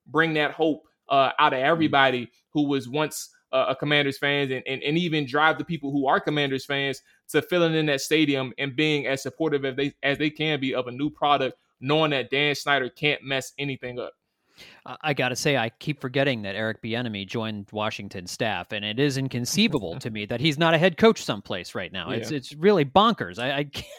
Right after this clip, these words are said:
Speaker 2: it just, it's beyond me. But a-, at the same time, it's a good, it's a good problem for the Commanders to have. I mean, like you said, he may only be there one year. If he can turn Sam Howell into, into something, then he's cer-, I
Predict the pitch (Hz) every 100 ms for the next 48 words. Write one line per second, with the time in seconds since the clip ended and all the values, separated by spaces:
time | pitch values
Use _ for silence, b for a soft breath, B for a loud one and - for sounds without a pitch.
0 | - 240 254 262 - B B B 208 196
1 | 196 202 247 165 120 127 143 139 160 160
2 | - - 147 196 165 175 190 170 131 143
3 | 127 151 147 143 139 123 135 156 165 160
4 | 156 147 147 135 139 143 175 160 135 120
5 | 135 139 131 135 131 135 135 147 156 143
6 | 135 123 143 147 123 110 110 110 117 143
7 | - 180 165 135 131 B B B - 165
8 | 156 160 139 127 131 151 139 120 117 131
9 | 127 120 135 120 117 117 139 131 123 120
10 | 120 117 131 139 - 196 -